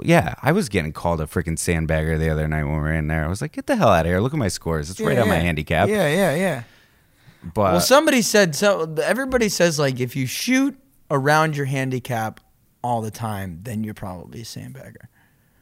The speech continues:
Speaker 2: Which I guess I can understand that, but if you're consistently just,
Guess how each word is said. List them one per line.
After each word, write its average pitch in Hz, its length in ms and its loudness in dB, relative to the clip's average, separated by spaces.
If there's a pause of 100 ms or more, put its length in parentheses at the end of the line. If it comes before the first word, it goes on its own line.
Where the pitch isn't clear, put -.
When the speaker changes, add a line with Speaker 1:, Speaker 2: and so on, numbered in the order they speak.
(520)
Speaker 2:
Which 156 160 2
I 175 100 8
guess 170 260 6
I 220 100 6
can 196 120 2
understand 151 480 2
that, 113 160 0
but 127 140 2
if 123 120 -2
you're 135 140 2
consistently 147 1300 0
just, 123 300 -2